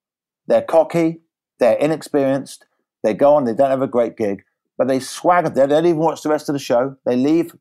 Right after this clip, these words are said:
they leave before the show's finished 'cause they don't care about the show. They care about them. They're going home to edit the clip, put the subtitles on. And I watch this comedian, I think, "You are not good yet." But the swagger they've got is,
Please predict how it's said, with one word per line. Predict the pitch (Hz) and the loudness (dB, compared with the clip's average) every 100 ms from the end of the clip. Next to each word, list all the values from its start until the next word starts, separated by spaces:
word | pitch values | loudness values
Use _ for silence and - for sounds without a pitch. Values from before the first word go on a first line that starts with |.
| - | -4
they | 139 | 0
leave | 139 165 190 190 | 2 2 0 -2
before | 170 143 147 | -4 -4 -4
the | 143 | -2
show's | 147 135 | -4 -2
finished | 139 131 - | -4 -4 -6
'cause | 101 | -4
they | 117 | 0
don't | 123 139 | 0 -2
care | - 131 | -2 0
about | 123 117 | 0 -2
the | 117 | -4
show. | - 110 107 - _ - | -4 -2 -2 -8 _ -8
They | 107 | -6
care | - 117 | -2 0
about | 98 95 | 0 0
them. | 139 143 147 _ _ | 2 2 0 _ _
They're | 95 | -6
going | 98 95 | -4 -2
home | 120 143 131 | 0 0 0
to | 117 | -2
edit | 107 92 | -2 -4
the | |
clip, | 98 131 113 | -4 -2 -2
put | 110 90 | -6 -10
the | |
subtitles | - 131 - 110 101 110 | -2 -2 0 -2 0 -2
on. | 101 101 _ _ _ _ _ - | -2 -6 _ _ _ _ _ 0
And | 117 | 0
I | |
watch | 143 226 - | 2 -2 -2
this | 180 | -8
comedian, | - 156 175 127 | -6 -4 -2 -2
I | |
think, | 113 101 - _ _ - | -4 -8 -10 _ _ -4
"You | 139 180 | 0 2
are | 143 110 107 _ _ _ _ _ _ _ _ _ | 4 2 -2 _ _ _ _ _ _ _ _ _
not | 101 135 143 | -2 0 0
good | 131 113 95 | 0 -2 -4
yet." | 95 80 _ _ _ _ _ _ _ _ _ _ - | -12 -14 _ _ _ _ _ _ _ _ _ _ -4
But | 135 | -2
the | 135 | -2
swagger | - - 170 214 175 | -6 -2 2 2 2
they've | 143 127 | 0 -2
got | 160 151 - | 2 2 0
is, | 101 95 92 90 | -6 -6 -8 -12